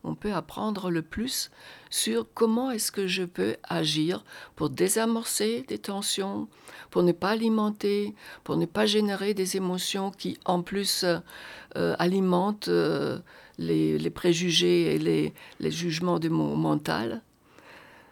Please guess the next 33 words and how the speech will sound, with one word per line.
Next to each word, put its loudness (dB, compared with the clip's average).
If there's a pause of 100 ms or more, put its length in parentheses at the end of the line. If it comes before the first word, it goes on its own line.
(120)
Euh, -2 (720)
c'est 0
des 0
grands 0
défis, -2
évidemment. -4 (1700)
Et 4
dans -2
une 0
association 0
pour -6
la 0
paix, -6 (380)
il 0
y 2
a 2
autant 0
de 2
conflits, -2
même 6
plus, 0
parce 0
qu'on 0
les 4
voit 2 (600)
et -2
on, -2
on 4
les 4
connaît. 2
Et -2
donc, -8
euh, -4